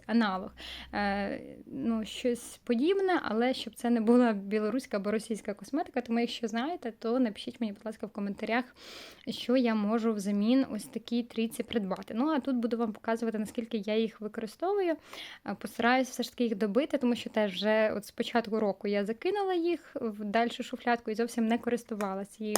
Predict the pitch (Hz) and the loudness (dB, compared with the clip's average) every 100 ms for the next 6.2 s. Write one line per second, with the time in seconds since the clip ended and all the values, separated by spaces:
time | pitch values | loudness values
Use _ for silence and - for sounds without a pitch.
0 | - 349 381 302 254 226 202 240 - - | -2 -2 -2 0 0 0 -4 -4 -8 -16
1 | - - - 226 254 254 202 196 208 277 | -18 -14 -6 0 4 4 2 -2 -2 -2
2 | 277 370 320 - 214 202 - - 214 233 | -2 0 0 0 -4 -4 -10 -10 -10 -12
3 | - 277 302 277 - 233 254 262 233 233 | -4 -4 -2 -6 0 4 6 6 6 6
4 | 240 226 208 190 202 190 220 233 220 202 | 6 4 2 -2 -4 0 2 4 2 -2
5 | 220 - 247 240 - _ - 254 247 226 | -8 0 2 2 0 _ -2 0 2 2
6 | 220 220 | 2 0